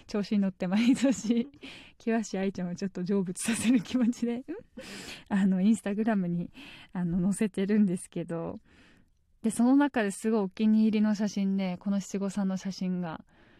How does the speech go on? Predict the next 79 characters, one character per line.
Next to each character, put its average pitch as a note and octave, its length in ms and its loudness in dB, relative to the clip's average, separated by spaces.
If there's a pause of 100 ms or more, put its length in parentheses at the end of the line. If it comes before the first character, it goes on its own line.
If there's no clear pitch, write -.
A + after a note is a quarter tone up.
(560)
な G#3 100 2
ん G3 40 -2
か F#3+ 60 0
も F3+ 100 0
う - 20 -4
図 G3 240 -2
太 A#3 320 0
く - 160 0
な E4+ 220 2
い？ F4+ 80 -8
と - 140 -6
思 F3+ 200 -6
っ - 40 -12
て、 F3+ 560 -8 (440)
な G3+ 100 -2
ん - 20 -2
か F3+ 60 -8
こ F3 60 -4
う、 E3+ 140 -14
ど F#3+ 180 0
し G#3+ 280 2
っ A#3 60 -2 (140)
と、 G3+ 220 -4
あ F#3+ 60 0
の、 F#3 220 -2 (640)
今、 B3 360 2 (320)
T E4 160 2
シ F4 120 -4
ャ - 20 0
ツ D#4 380 -4
と - 120 -6
か G3+ 140 -4
イ G#3 60 0
ン A#3 60 0
ス - 40 -16
タ C#4 100 0
に C4 80 4
上 C4 160 4
げ C4 120 0
た B3+ 320 -2
画 B3 160 -2
像 B3 180 -2
は B3 100 -2
そ A3+ 80 -4
の A3 60 -2
日 G#3+ 140 0
付 A3 200 -2
切 - 120 -12
っ - 40 -20
て G#3+ 120 -2
る F3 80 -6
ん - 20 -10
で - 80 -12
す - 100 -20
け F3+ 100 -6
ど、 F3 140 -4
さ B3 120 -6
っ - 20 -8
き - 60 -12
言 F#3+ 100 -4
っ - 20 -10
た - 120 -8
よ F3+ 140 -4
う - 20 -6
に、 G3 220 0
千 - 500 0
九 B3+ 140 -2
百 A3 100 -2
九 A3+ 100 -4
十 G3+ 100 -6
八 F#3+ 140 -8
年 F3+ 120 -2
十 G3+ 140 2
一 A#3 140 -2
月 A3+ 200 -2
十 F#3+ 300 -2
五 A3 120 -2
っ G#3+ 40 -8
て F3+ 360 -12